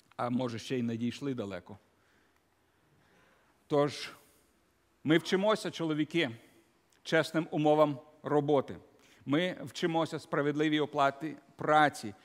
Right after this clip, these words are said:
Ми вчимося повазі до прав і обов'язків своїх підлеглих, колег, керівників.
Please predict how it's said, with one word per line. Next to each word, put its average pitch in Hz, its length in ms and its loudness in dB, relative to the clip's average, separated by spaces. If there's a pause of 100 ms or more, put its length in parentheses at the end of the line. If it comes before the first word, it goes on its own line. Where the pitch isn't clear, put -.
(160)
Ми 143 220 2
вчимося 147 500 -4
повазі 131 400 0
до 120 120 -2
прав 147 320 0
і 135 60 -8
обов'язків 127 600 -4
своїх 131 280 -8
підлеглих, 135 540 -2 (220)
колег, 139 480 2
керівників. 123 640 0